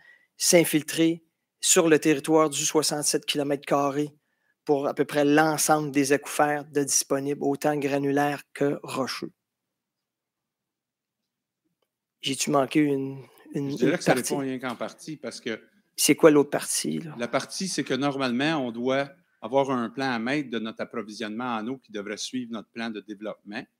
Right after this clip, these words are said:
Speaker 1: OK.
Speaker 2: Puis, c'est, c'est facile de dire en général, ben regarde, je,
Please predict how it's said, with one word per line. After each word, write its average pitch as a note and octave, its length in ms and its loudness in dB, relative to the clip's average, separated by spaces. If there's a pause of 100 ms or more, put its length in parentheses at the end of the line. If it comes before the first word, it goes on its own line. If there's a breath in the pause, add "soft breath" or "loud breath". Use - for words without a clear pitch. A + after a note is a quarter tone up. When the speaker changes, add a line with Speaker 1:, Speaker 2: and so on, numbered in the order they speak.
(420)
Speaker 1:
OK. - 180 0 (120)
Speaker 2:
Puis, B2 440 -4
c'est, B2 240 0
c'est - 160 -2
facile D#3 280 -4
de C#3+ 80 0
dire C#3+ 160 0
en C3 80 0
général, C3 420 -2
ben A#2 140 0
regarde, B2 240 -4 (760)
je, - 320 -14